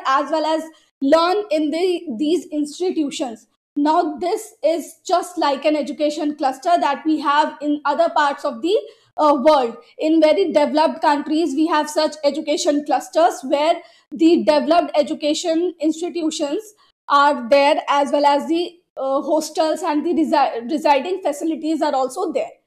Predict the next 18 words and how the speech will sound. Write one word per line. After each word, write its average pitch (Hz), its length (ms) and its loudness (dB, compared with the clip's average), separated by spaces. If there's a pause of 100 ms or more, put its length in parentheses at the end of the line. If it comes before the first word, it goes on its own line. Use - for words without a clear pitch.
(320)
So 330 80 0
this 311 220 -2
is 427 140 0
nothing 349 460 2
but - 360 -2 (320)
an 302 280 2
innovation 339 600 2
towards 311 520 4
bring, 311 460 0
uh, 269 400 -4 (140)
towards 320 320 2
taking 339 320 0
education 302 540 -2
of 320 240 -2
India 294 400 4
to 330 260 -6 (320)
another 320 360 4
level 196 300 -4